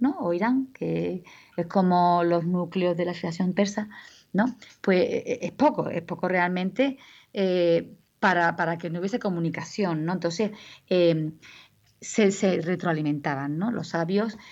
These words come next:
eh, iban de un sitio a otro y entonces, eh, los sumerios, que era, son, eh, muchos, mu-, mu-, mucho más anteriores que los persas, pero que compartieron el suelo, ¿no? El mismo suelo, la misma jo-, mm, geografía, pues,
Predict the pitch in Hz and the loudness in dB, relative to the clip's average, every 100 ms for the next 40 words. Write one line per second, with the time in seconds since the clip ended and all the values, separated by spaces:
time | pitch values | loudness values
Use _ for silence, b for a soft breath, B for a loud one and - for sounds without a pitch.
0 | B - 185 185 175 170 165 180 170 170 | B -2 0 2 2 0 -4 0 2 2
1 | 160 170 165 170 220 262 - 294 269 180 | 0 -4 -2 2 2 0 2 2 4 0
2 | 165 165 185 170 B B - 185 175 170 | -2 -4 -6 -6 B B -2 2 4 4
3 | 160 165 170 165 - 165 185 196 196 208 | 2 -2 -2 -4 -2 2 2 4 2 0
4 | 208 170 160 165 170 - 165 170 165 B | -2 -2 -2 -2 -6 -6 -4 -4 -6 B
5 | B - 180 170 170 180 - 180 - 185 | B -6 0 2 2 0 -4 -8 -4 -4
6 | - 180 185 175 139 147 - 175 170 170 | 0 0 0 -2 -2 -4 0 4 4 4
7 | 165 160 165 165 170 170 B B - 170 | 2 2 4 4 2 -4 B B 0 0
8 | 175 190 175 208 202 156 151 151 190 - | 2 0 2 0 0 -2 -4 -6 -4 0
9 | 160 160 151 - 269 240 240 285 160 165 | 0 0 -4 -4 -2 0 0 -2 0 2
10 | 160 165 170 165 170 170 B B B B | 0 0 0 2 0 -4 B B B B
11 | 185 175 180 175 - 196 180 170 170 185 | 0 2 2 0 -2 -2 0 -2 -2 -4
12 | b - - 175 180 - 262 277 - B | b -10 0 0 0 2 2 2 -4 B
13 | B - 208 190 185 | B -2 2 4 4